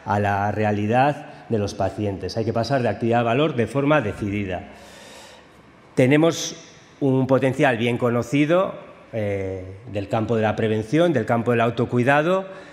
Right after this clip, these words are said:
pero que no trabajamos de forma sistemática. Tenemos escuelas de pacientes, tenemos iniciativas,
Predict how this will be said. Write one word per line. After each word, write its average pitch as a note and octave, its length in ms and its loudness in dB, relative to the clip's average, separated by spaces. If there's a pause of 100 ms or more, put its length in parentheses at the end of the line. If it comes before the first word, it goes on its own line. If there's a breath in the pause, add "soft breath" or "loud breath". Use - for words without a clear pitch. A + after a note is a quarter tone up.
(160 loud breath)
pero A2+ 200 4
que A#2+ 100 2
no C3+ 120 4
trabajamos C#3 540 2
de A2+ 80 0
forma A#2+ 340 2
sistemática. F#2 960 -4
Tenemos G#2 400 -2
escuelas G#2 420 -2
de G#2 80 -2
pacientes, D3 540 0
tenemos A2 320 -2
iniciativas, C3 720 2